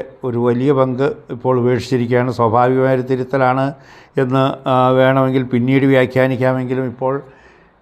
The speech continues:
എച്ച് ഡി എഫ് സി ബാങ്കിൻ്റെ ഓഹരിയിൽ ഉണ്ടായിട്ടുള്ള തകരാറാണ്, അല്ലെങ്കിൽ ഓഹരിയിൽ ഉണ്ടായിട്ടുള്ള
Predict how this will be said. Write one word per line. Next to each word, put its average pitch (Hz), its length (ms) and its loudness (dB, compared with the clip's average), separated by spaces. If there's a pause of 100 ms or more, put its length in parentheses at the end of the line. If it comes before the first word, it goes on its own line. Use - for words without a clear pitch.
(200)
എച്ച് 131 180 -4
ഡി 143 60 2
എഫ് 143 180 2
സി 147 120 2
ബാങ്കിൻ്റെ 147 400 2
ഓഹരിയിൽ 139 540 2 (320)
ഉണ്ടായിട്ടുള്ള 143 640 0 (340)
തകരാറാണ്, 139 640 0 (100)
അല്ലെങ്കിൽ 135 380 0
ഓഹരിയിൽ 139 580 2 (560)
ഉണ്ടായിട്ടുള്ള 135 540 0